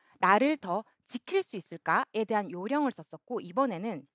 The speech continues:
어떻게 하면 무례한 세상 속에서 나를 키울 수 있을까?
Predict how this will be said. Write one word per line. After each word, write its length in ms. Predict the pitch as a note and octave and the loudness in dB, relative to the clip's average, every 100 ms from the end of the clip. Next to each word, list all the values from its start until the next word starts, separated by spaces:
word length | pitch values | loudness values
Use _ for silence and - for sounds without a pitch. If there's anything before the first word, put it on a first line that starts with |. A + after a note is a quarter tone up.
| _ _ _ _ _ _ _ - - _ | _ _ _ _ _ _ _ -20 -20 _
어떻게 520 | F3+ G3+ F4+ F#4 D#4+ | -8 -4 -4 -2 2
하면 480 | A#3+ F#3+ A#3+ D#4+ C4+ | 2 2 0 0 -2
무례한 320 | E3 G3+ A3+ | -6 -2 -2
세상 320 | A#3+ D4+ E4 D4+ | -2 -8 -8 -8
속에서 420 | E3+ D#3 E3+ G3+ | -10 -10 -10 -6
나를 360 | D3 D#3 C4+ E4 - _ _ | -2 0 -2 -4 -14 _ _
키울 300 | - A4 G4+ | 0 2 2
수 160 | - F3+ | -4 -12
있을까? 520 | - C#3+ - A#3+ | -12 -16 2 2